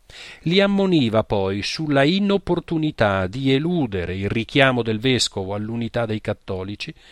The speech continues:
e rimandava alle coscienze individuali la costernata riflessione verso quell'atto. Sottaciuti destinatari del dies irae del parroco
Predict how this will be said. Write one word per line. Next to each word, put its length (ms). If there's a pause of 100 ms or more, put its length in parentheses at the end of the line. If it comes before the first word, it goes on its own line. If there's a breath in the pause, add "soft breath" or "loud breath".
(300 loud breath)
e 120
rimandava 640
alle 200
coscienze 540
individuali 760 (220 loud breath)
la 180
costernata 880
riflessione 840
verso 380
quell'atto. 640 (1080)
Sottaciuti 840
destinatari 880
del 260
dies 380
irae 320
del 200
parroco 600